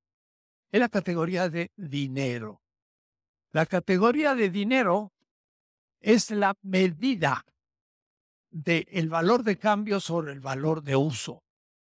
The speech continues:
Cuidado, el dinero no es primero un dinerito actual. Ni siquiera el cacao, aunque sí ya. El cacao tenía valor de uso,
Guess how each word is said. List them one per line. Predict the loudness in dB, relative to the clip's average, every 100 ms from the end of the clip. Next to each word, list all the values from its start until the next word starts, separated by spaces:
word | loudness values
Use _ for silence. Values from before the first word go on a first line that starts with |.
| _ _ _ _ _ _ _ 0
Cuidado, | 2 2 -2 -8 -14
el | -18 -14
dinero | -12 0 2 4 0
no | 0 0
es | 0
primero | -2 -2 0 0 0 -2
un | -4 -6
dinerito | -8 -8 -10 -14 -16 -18
actual. | -16 -2 0 0 -4 -18 _ _ _ _ _ _ _ _ _ _ _
Ni | -4 2 2
siquiera | 2 -4 -6 0 0 0 -4 -8 -12 _ _ _ _ _ _ _ _ _ -2
el | 0 0
cacao, | 0 -2 2 2 2 0 -8 _ _ _ _ _ _ _ _ _
aunque | 2 2 2 -2
sí | 0 -2
ya. | 0 -2 -4 _ _ _ _ _ _ _ _ _ _ _ _ _ _ _
El | -2 -2
cacao | -2 -4 2 2 2 -4 -8 _ -6
tenía | -4 -2 -2
valor | -2 -4 -2
de | 0
uso, | 0 -2 -8 -18 _